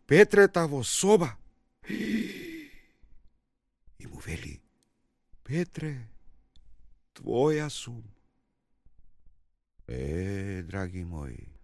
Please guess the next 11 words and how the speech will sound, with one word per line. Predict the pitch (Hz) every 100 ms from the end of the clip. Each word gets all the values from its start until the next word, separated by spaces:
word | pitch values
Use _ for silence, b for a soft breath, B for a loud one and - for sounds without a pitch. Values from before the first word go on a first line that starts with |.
| - _ _ _
и | - 64
почнала | - 76 120 - 113 107 95
да | 85
му | 82 80
раскажува | 71 - - 95 104 101 95 -
што | - - - 135 151 151
било | 71 69 64 58
и | 53
што | - - 71
се | 73 -
случило. | 62 60 80 - - -